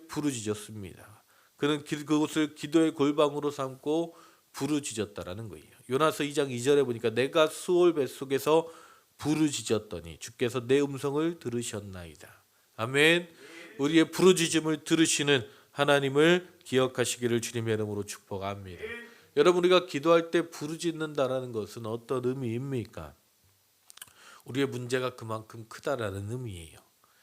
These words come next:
여러분, 발등에 불이 떨어졌는데 점잖게 묵상 기도할 수 없는 것입니다. 발등에 불이 떨어졌다면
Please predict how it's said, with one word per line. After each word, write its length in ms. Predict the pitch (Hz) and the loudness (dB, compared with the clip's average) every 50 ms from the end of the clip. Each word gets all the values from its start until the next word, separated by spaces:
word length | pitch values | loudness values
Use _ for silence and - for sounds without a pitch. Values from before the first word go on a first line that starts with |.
| _ _ _ _ - | _ _ _ _ -2
여러분, 220 | 123 143 117 117 | 0 2 2 2
발등에 520 | 110 120 120 117 120 120 - 147 147 143 143 | 2 0 0 0 0 -2 -8 -4 -2 -2 -2
불이 300 | 143 - 131 131 135 - | -2 -2 -4 -4 -4 -2
떨어졌는데 760 | - 147 139 143 139 127 123 107 104 107 104 107 120 123 123 | -2 0 2 2 0 0 -2 -4 -4 -6 -6 -6 -6 -6 -6
점잖게 800 | - - 117 127 135 131 139 127 131 131 120 - - 131 127 123 | -8 -10 -10 -10 -8 -8 -6 -6 -6 -8 -10 -8 -6 -6 -6 -6
묵상 440 | 117 110 110 - - - 123 123 | -8 -12 -16 -14 -10 -8 -8 -8
기도할 360 | 123 120 120 110 - 113 113 110 | -8 -12 -12 -8 -8 -8 -8 -8
수 180 | 110 - 110 | -10 -10 -10
없는 300 | 104 104 117 131 147 147 | -10 -8 -8 -10 -10 -10
것입니다. 640 | 123 104 92 - - 101 92 85 82 80 - - _ _ _ - - - - - _ _ - | -10 -10 -10 -10 -12 -14 -16 -18 -20 -20 -20 -20 _ _ _ -20 -20 -20 -20 -20 _ _ -6
발등에 480 | - 123 135 139 - - 160 160 156 147 | -2 -2 -2 -2 -2 -8 -6 -4 -6 -6
불이 360 | 147 - - 143 151 147 - | -8 -10 -8 -8 -8 -6 -4
떨어졌다면 1000 | - 151 151 151 147 147 120 - - - 107 104 110 127 147 151 151 139 117 | -4 -2 -2 -2 -2 -2 -6 -6 -6 -10 -8 -8 -8 -8 -8 -8 -8 -10 -12